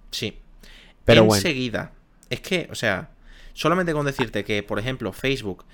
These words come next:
Speaker 1: creo que fue Facebook, el, el trend este, la moda en la pandemia de subir una foto tuya de hace diez años y ahora, para ver cómo habías evolucionado, eso es, yo tengo clarísimo que eso era para entrenar las inteligencias
Speaker 2: Hombre,
Speaker 1: artificiales.
Speaker 2: hombre,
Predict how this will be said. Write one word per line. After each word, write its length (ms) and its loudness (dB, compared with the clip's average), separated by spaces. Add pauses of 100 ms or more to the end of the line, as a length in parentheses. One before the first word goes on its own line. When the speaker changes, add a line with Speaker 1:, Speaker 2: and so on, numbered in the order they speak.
(240)
Speaker 1:
creo 160 -4
que 80 -4
fue 140 -2
Facebook, 420 -4 (400)
el, 880 -4 (840)
el 220 -12
trend 360 -2
este, 220 -4
la 120 -2
moda 420 0
en 80 0
la 100 0
pandemia 400 -2
de 80 -2
subir 280 -4
una 140 -4
foto 300 -4
tuya 280 -2
de 80 0
hace 180 -4
diez 160 -4
años 240 -4
y 80 -2
ahora, 340 -2 (320)
para 140 0
ver 140 0
cómo 140 -2
habías 160 0
evolucionado, 500 -6 (340)
eso 220 -10
es, 160 -12 (220)
yo 100 -10
tengo 240 -8
clarísimo 760 -4
que 80 -10
eso 220 -10
era 140 -6
para 180 0
entrenar 360 -6
las 120 -4
inteligencias 440 -4
Speaker 2:
Hombre, 200 4
Speaker 1:
artificiales. 480 -2
Speaker 2:
hombre, 300 2